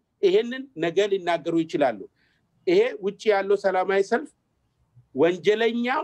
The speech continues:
አፈንጋጭ ቡድን በህይወት እስካለ ድረስ ሰላማዊ ሰልፉን አይተውም፣ ማውራቱን አይተውም፣ ትንሽ ኮሽታ አንስቶ አቧራ ማንሳቱ አይቀርም። ይሄንን መልስ መስጠት የሚችለው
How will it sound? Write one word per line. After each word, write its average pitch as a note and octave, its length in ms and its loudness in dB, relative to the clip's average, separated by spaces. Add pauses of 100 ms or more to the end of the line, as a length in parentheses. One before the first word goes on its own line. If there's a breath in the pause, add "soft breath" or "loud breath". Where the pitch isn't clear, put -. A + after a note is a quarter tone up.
አፈንጋጭ G#3+ 580 0
ቡድን F#3 360 0
በህይወት F#3+ 500 2
እስካለ A3 380 -4 (100)
ድረስ B3 260 -6
ሰላማዊ D#3 420 -4
ሰልፉን A3 360 -6
አይተውም፣ A#3+ 420 0 (360)
ማውራቱን G3 560 0
አይተውም፣ A#3 420 0 (480)
ትንሽ F#3+ 220 2 (100)
ኮሽታ G3+ 380 -2
አንስቶ F#3 360 -2
አቧራ F#3 380 2
ማንሳቱ F#3 440 0
አይቀርም። A3 360 0 (440)
ይሄንን G#3+ 480 0 (540)
መልስ G3 300 2
መስጠት F3+ 360 -2
የሚችለው A3+ 480 0